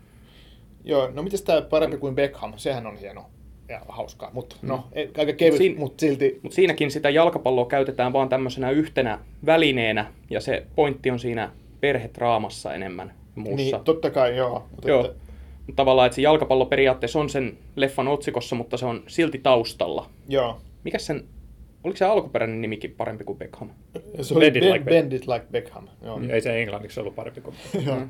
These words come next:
Speaker 2: tossa olisi ollut mahdollisuudet johonkin Musta Donkkaa tykimmin tasoiseen
Speaker 1: <laughs>
Speaker 2: nimeen.
Speaker 1: Joo, joo, joo.
Speaker 3: Mä oon yllättynyt, että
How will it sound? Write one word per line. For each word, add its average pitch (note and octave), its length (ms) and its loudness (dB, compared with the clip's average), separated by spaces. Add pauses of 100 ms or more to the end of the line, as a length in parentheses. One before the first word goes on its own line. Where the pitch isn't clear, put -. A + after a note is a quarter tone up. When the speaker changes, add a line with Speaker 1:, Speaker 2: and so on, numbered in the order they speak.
Speaker 2:
tossa D#3 200 -2
olisi C#3 160 -2
ollut D3+ 160 2
mahdollisuudet C3 680 0
johonkin C3 460 -2
Musta C#3 360 -6 (100)
Donkkaa A#2+ 320 -2
tykimmin A#2 560 -4 (200)
tasoiseen B2 440 2 (180)
Speaker 1:
<laughs> F#3 100 4
Speaker 2:
nimeen. A#2 400 2
Speaker 1:
Joo, E3+ 160 6 (480)
joo, C#3+ 240 0 (680)
joo. A2+ 180 -12 (1500)
Speaker 3:
Mä B2+ 120 -2
oon B2 80 -2
yllättynyt, A#2+ 380 -6
että A2 200 -2